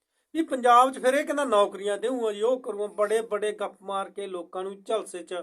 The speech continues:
ਲੋਕਾਂ ਦਾ ਦਿਮਾਗ ਫੇਰ ਕੇ ਇੱਕ ਵਾਰ ਲੈ ਆਉਂਦੇ ਝਲਸੇ 'ਚ, ਫੇਰ ਇਹਨਾਂ ਦਾ ਉਹੀ ਹਾਲ। ਚਲੋ ਜੀ, ਖਾਸ ਕਰਕੇ ਜੋ ਆਪਣਾ ਪੰਜਾਬ ਦੇ ਮੁੱਦਿਆਂ ਤੇ ਚੈਨਲ ਆ, ਪੰਜਾਬ ਦੇ ਪ੍ਰਤੀ ਜੋ ਗੱਲਬਾਤ ਹੁੰਦੀ ਹੈ ਤੁਹਾਡੇ ਨਾਲ ਸਾਂਝੀ ਕਰਦੇ ਆ। ਜਿੱਥੋਂ ਤੱਕ ਵੀਡੀਓ ਜਾਂਦੀ ਹੈ ਸ਼ੇਅਰ ਕਰਦਿਆ ਕਰੋ ਜੀ, ਚੈਨਲ ਨੂੰ ਸਬਸਕ੍ਰਾਈਬ ਕਰਦਿਆ ਕਰੋ ਤਾਂ ਕਿ ਆਪਣਾ ਨੋਟੀਫਿਕੇਸ਼ਨ ਪਾਉਂਦਾ ਰਹੇ।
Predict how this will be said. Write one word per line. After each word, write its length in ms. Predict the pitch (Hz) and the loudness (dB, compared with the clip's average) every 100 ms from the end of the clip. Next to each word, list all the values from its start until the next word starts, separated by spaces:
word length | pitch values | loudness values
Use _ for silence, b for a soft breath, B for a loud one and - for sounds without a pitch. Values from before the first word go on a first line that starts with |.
| - b b - | -12 b b -6
ਲੋਕਾਂ 320 | 170 175 190 | -6 -4 -2
ਦਾ 100 | 202 | -2
ਦਿਮਾਗ 380 | 190 170 160 175 | -2 -2 -2 -4
ਫੇਰ 320 | - 151 156 - | -8 -10 -8 -10
ਕੇ 360 | - 170 170 _ _ _ _ 156 | -8 -8 -8 _ _ _ _ -20
ਇੱਕ 220 | 147 170 | -14 -4
ਵਾਰ 200 | 175 185 | -2 0
ਲੈ 200 | 170 151 | 0 0
ਆਉਂਦੇ 220 | 156 180 | -2 -6
ਝਲਸੇ 400 | 180 214 208 185 | -4 -4 -4 -10
'ਚ, 140 | 180 175 | -10 -12
ਫੇਰ 200 | - 151 | -6 -4
ਇਹਨਾਂ 220 | 131 127 147 | -4 -8 -10
ਦਾ 80 | |
ਉਹੀ 220 | 151 139 139 | -10 -8 -10
ਹਾਲ। 160 | 113 _ _ _ - | -12 _ _ _ -4
ਚਲੋ 200 | 214 254 | 2 4
ਜੀ, 160 | 262 262 - _ _ _ - | 2 -4 -8 _ _ _ 4
ਖਾਸ 300 | 208 269 262 | 8 8 6
ਕਰਕੇ 360 | 254 226 240 226 | 4 4 2 2
ਜੋ 200 | 226 226 | 4 4
ਆਪਣਾ 280 | 220 220 220 | 2 -2 -4
ਪੰਜਾਬ 540 | 214 190 180 185 190 | -4 2 4 6 4
ਦੇ 100 | 214 | 0
ਮੁੱਦਿਆਂ 300 | 233 202 196 208 | 0 -2 -2 0
ਤੇ 120 | 226 | -2
ਚੈਨਲ 280 | 208 180 220 | -2 -2 -2
ਆ, 80 | |
ਪੰਜਾਬ 420 | 233 220 202 196 190 | -2 -2 0 0 2
ਦੇ 100 | 220 | 0
ਪ੍ਰਤੀ 300 | 214 214 208 | 0 -6 0
ਜੋ 180 | 220 | 2
ਗੱਲਬਾਤ 380 | 190 190 202 202 | 2 0 0 -2
ਹੁੰਦੀ 140 | 208 208 | -4 -8
ਹੈ 40 | |
ਤੁਹਾਡੇ 200 | 190 202 | -6 -6
ਨਾਲ 120 | 196 | -6
ਸਾਂਝੀ 240 | - 160 214 | -8 -8 -4
ਕਰਦੇ 320 | 240 208 226 | -4 -2 -4
ਆ। 80 | 220 _ b b b - | -6 _ b b b 0
ਜਿੱਥੋਂ 280 | 254 320 349 | 2 4 0
ਤੱਕ 180 | 302 262 | -2 -6
ਵੀਡੀਓ 320 | 240 240 226 | -8 -4 -2
ਜਾਂਦੀ 220 | 202 180 | -2 -4
ਹੈ 40 | 160 | -4
ਸ਼ੇਅਰ 240 | 165 208 | -4 -4
ਕਰਦਿਆ 260 | 220 202 196 | -4 -4 -6
ਕਰੋ 180 | 190 190 | -6 -8
ਜੀ, 120 | 185 | -10
ਚੈਨਲ 360 | - 165 170 190 | -8 -8 -6 -6
ਨੂੰ 140 | 185 | -8
ਸਬਸਕ੍ਰਾਈਬ 520 | 160 143 - 160 160 | -10 -14 -8 -6 -4
ਕਰਦਿਆ 240 | 196 196 247 | -6 -4 -4
ਕਰੋ 160 | 285 | -6
ਤਾਂ 200 | 262 214 | -6 -6
ਕਿ 120 | 190 | -6
ਆਪਣਾ 200 | 196 190 | -8 -6
ਨੋਟੀਫਿਕੇਸ਼ਨ 580 | 160 143 156 180 185 185 | -8 -8 -12 -14 -12 -12
ਪਾਉਂਦਾ 260 | 175 185 202 | -10 -8 -6
ਰਹੇ। 220 | 190 | -6